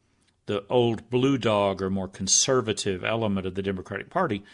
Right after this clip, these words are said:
has been all but crushed and eliminated from political reality in American life.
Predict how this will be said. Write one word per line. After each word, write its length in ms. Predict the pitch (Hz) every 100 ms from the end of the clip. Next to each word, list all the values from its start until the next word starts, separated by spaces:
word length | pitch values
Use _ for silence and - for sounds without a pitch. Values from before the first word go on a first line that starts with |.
| - -
has 180 | - 123
been 220 | 110 113 -
all 240 | 139 131 107
but 320 | 98 95 - _ _
crushed 720 | - - 117 80 - - - _ _ -
and 120 | 101
eliminated 720 | 95 110 107 87 80 - - - _ _ _ _ _ _ _
from 300 | - 110 98
political 460 | 95 107 95 95 85
reality 560 | 85 98 110 98 85
in 80 | 85
American 380 | 85 87 85 101
life. 260 | 127 123